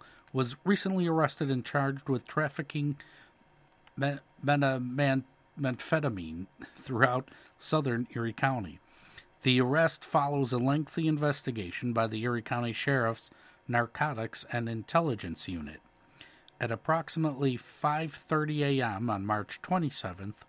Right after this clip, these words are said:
uniformed deputies conducted a traffic stop while the subject was traveling on Route twenty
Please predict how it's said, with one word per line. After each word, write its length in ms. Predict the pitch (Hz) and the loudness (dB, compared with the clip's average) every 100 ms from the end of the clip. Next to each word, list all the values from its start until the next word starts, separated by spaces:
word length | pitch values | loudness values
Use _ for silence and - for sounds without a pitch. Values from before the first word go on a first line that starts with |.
| - - - - - | -20 -20 -20 -16 -2
uniformed 580 | 156 196 - 170 156 120 | 2 2 2 2 2 4
deputies 540 | 127 - 95 113 - | 0 0 -8 -8 -6
conducted 580 | - 131 143 143 147 135 | -4 0 0 -2 -2 -2
a 80 | 123 | -2
traffic 580 | - 165 139 104 - | 2 2 2 -6 -12
stop 480 | - - 95 110 - - - _ | -12 -6 -4 -6 -12 -20 -20 _
while 160 | - 110 | -2 0
the 120 | 110 | 0
subject 520 | - 165 156 101 107 | 2 2 2 0 -4
was 160 | 113 104 | -2 -4
traveling 460 | - 139 123 107 107 | 0 0 0 -4 -4
on 180 | 104 | -4
Route 240 | 104 110 - | -4 -6 -8
twenty 420 | - 151 95 80 | -2 0 0 -6